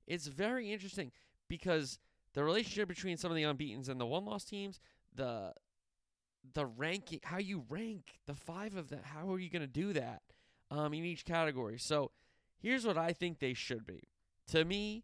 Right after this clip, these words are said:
Washington has been really, really good. And with Penix, they beat Oregon. I understand it was at home, but they beat Oregon.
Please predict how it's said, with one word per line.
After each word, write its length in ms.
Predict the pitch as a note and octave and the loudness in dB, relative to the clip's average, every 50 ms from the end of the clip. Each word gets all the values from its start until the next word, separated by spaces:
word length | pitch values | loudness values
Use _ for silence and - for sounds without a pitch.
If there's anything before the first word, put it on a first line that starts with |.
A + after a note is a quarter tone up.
| - _ _ _ _ _ _ _ _ _ - | -12 _ _ _ _ _ _ _ _ _ -12
Washington 800 | A2+ A#2 D3+ E3+ F3 F3+ F3 - E3+ E3 D#3+ C#3+ E3+ D#3 C#3+ | 0 2 4 4 4 2 0 -2 -4 -6 -4 -2 0 0 2
has 160 | C3+ C3+ A#2 | 2 0 0
been 340 | - C#3 C3 B2+ A#2+ A#2 G#2+ - _ _ _ _ _ _ - | 0 0 0 0 -2 -4 -8 -12 _ _ _ _ _ _ -12
really, 480 | A2+ A#2+ B2+ D3+ D#3+ C#3+ C3 B2 B2 A#2 | -8 -2 0 2 2 2 2 0 -4 -6
really 320 | A#2 B2+ C3 A#2+ B2 A#2+ | -8 -8 -8 -10 -12 -12
good. 340 | G#2+ A2+ A#2+ F#2+ G2+ - - _ _ _ _ _ _ _ _ _ | -12 -12 -12 -12 -14 -16 -20 _ _ _ _ _ _ _ _ _
And 280 | C3 C3+ C3 C3 B2+ B2 | -4 -2 0 0 0 0
with 200 | B2 A#2+ - - | -2 -4 -4 -2
Penix, 580 | - F#3+ F#3+ F#3+ G3 F#3 - - - - - - - - - _ _ _ _ _ _ _ _ _ _ _ _ _ _ _ _ _ _ _ _ | 0 0 2 2 2 0 0 -2 -6 -8 -8 -10 -16 -20 -20 _ _ _ _ _ _ _ _ _ _ _ _ _ _ _ _ _ _ _ _
they 140 | - A#2 A#2+ | -6 -6 -6
beat 260 | A2 - D#3+ G3 A3 | -4 -4 -2 0 2
Oregon. 720 | G#3+ G#3+ G#3 G#3 G#3 G3+ F#3+ D#3+ F#3+ F#3+ F#3+ F#3 F#3+ F#3+ F3+ - _ _ _ _ _ _ _ _ _ _ _ _ _ - | 4 6 6 6 4 2 2 0 -2 -2 -2 -4 -6 -12 -16 -20 _ _ _ _ _ _ _ _ _ _ _ _ _ -6
I 20 | |
understand 280 | B2 D3 E3 - F#3+ F#3 | -4 -4 -4 -4 -4 -4
it 20 | |
was 100 | F#3 E3+ | -4 -4
at 60 | F#3 F3 | -4 -4
home, 200 | F3 E3+ E3+ D#3+ - _ _ | -4 -4 -6 -8 -12 _ _
but 120 | - A#2 | -6 -4
they 100 | B2 B2 | -4 -4
beat 240 | A2 - D3+ F3 F#3+ | -4 -2 0 4 4
Oregon. 600 | G3 F#3 F#3 F3+ E3+ C#3+ D#3+ D#3+ D#3+ E3 D#3 | 6 6 6 6 4 2 0 0 0 -2 -2